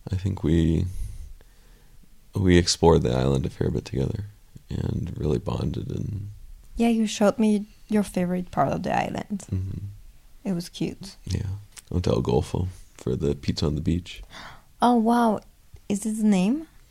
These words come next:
Speaker 2: El Golfo?
Speaker 1: El Golfo, yeah, is the name of the beach.
Speaker 2: That was a cute beach, but it was all dark.
Speaker 1: Yeah. <laughs>
Speaker 2: It was just like a pizza on the beach, but in the dark.
Speaker 1: Yeah. Well, I, we were planning to do pizza on the beach, but then I had to work late,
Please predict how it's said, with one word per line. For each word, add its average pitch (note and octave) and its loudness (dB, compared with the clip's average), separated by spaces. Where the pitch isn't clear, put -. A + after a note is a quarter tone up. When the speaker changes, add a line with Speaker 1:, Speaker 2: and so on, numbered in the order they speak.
Speaker 2:
El G3 4
Golfo? F#3 0
Speaker 1:
El F2 4
Golfo, D#2 4
yeah, D2+ 4
is - -6
the - -2
name G2 -2
of E2 -4
the E2+ -6
beach. - -6
Speaker 2:
That G#3+ 2
was A3 2
a G3+ -2
cute F#3 -6
beach, - -4
but - -6
it F3+ -2
was F3+ -2
all F3 0
dark. - -2
Speaker 1:
Yeah. F2+ -2
<laughs> E3+ 4
Speaker 2:
It B3 4
was G#3 4
just A3+ 2
like F3+ 4
a G#3 0
pizza G3+ 4
on G3+ 8
the F#3 4
beach, F#3 4
but F#3 0
in G3 6
the F#3+ 4
dark. F3+ 4
Speaker 1:
Yeah. E2+ 4
Well, G2+ 8
I, G#2 4
we G2 6
were F#2+ 8
planning G2 6
to A2 4
do G#2+ 0
pizza G2+ 0
on F#2+ 4
the F2+ 4
beach, E2+ 2
but C#2+ 2
then D#2+ 4
I D#2 4
had E2 4
to E2 4
work D#2 -2
late, C2 2